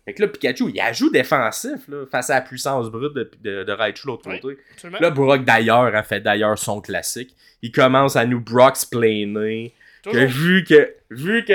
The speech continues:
Speaker 1: Raichu, il s'est évolué trop rapidement, il a pas appris les mouvements de vitesse que Piche-, Pikachu, il a appris, lui, en grandissant. Fait que là, il nous Brock's Plane, tout ça. Pikachu, il enchaîne. Il fait plein d'agility, il augmente sa vitesse. Il est tellement rapide,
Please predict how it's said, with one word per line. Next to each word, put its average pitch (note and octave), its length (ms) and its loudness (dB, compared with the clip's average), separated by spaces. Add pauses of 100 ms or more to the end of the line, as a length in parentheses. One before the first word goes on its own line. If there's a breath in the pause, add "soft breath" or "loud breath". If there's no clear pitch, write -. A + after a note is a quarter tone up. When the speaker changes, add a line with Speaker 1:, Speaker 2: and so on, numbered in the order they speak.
(140)
Speaker 1:
Raichu, E3+ 640 2
il D#3 60 0
s'est D3 220 0
évolué C3 640 2
trop B2+ 240 -2
rapidement, A2 760 -6
il A2 80 -14
a B2 60 -4
pas A#2+ 280 -10
appris G#2 360 -12
les G2+ 160 -18
mouvements G2+ 360 -12
de F#2 120 -20
vitesse G2+ 500 -14
que F#2+ 100 -14
Piche-, - 420 -12 (180)
Pikachu, - 460 -10
il G#2 80 -6
a G2 100 -2
appris, G2+ 280 -12
lui, G2 180 -14
en G2 100 -14
grandissant. F2+ 580 -16 (540 soft breath)
Fait C3 80 -8
que E3 80 -10
là, G#3 60 4
il E3+ 80 4
nous D3 120 2
Brock's B2 320 4
Plane, A#2+ 240 -6
tout G#2+ 140 -8
ça. G2+ 280 -8 (440 soft breath)
Pikachu, F3 420 0
il D#3 120 4
enchaîne. C3+ 420 2
Il B2 60 -12
fait E3+ 140 -2
plein E3+ 220 -2
d'agility, C#3 800 -2
il C#3 60 0
augmente C#3 300 -2
sa B2 120 -8
vitesse. - 340 -14
Il - 60 -2
est E3 80 -4
tellement G3 260 6
rapide, F#3 320 2